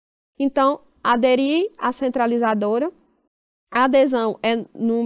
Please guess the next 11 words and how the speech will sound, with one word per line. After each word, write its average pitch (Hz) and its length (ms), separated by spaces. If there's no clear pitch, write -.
no 226 400
primeiro 220 320
momento 214 380
é - 20
normal, 247 540
você 254 160
segue 208 280
todas 269 280
as 320 100
configurações 233 800
comuns 247 500